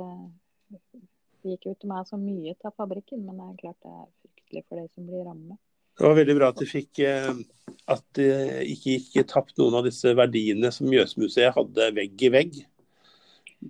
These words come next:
Speaker 1: Ja, jeg har jo sett at det skåpet som, eh, blant annet disse vikingsverda er i, det, det brenner ikke opp, <laughs> for å si det slik. Så det, men det,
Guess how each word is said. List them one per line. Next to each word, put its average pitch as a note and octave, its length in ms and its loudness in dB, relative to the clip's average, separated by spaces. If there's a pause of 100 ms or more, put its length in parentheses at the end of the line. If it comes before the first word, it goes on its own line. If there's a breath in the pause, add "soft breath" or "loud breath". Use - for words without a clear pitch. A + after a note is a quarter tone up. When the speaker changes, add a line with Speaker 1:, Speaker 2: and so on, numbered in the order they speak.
(340)
Speaker 1:
Ja, A3+ 120 0
jeg A#3 120 -6
har G#3+ 80 -2
jo A3 80 -2
sett - 280 -4
at G#3+ 80 -2
det G#3 140 4
skåpet G#3 640 0
som, G#3 320 -2
eh, F#3+ 600 -6
blant F#3 260 -10
annet E3+ 240 -10
disse F3+ 200 -14
vikingsverda D#3+ 1000 -8 (180)
er F#3+ 180 -6
i, A#3+ 60 -4 (100)
det, F3+ 200 -6 (100)
det E3 160 -4 (100)
brenner D#3+ 360 -6
ikke A#3+ 120 -10
opp, - 380 -12 (380 loud breath)
<laughs> G#3 1200 -2
for F#3+ 180 -6
å A3 140 -8
si G#3+ 200 -6
det A3+ 140 -8
slik. - 260 -12 (2000 loud breath)
Så A3+ 180 -10
det, G#3 100 -4 (200)
men G#3+ 180 -4
det, G#3 160 -2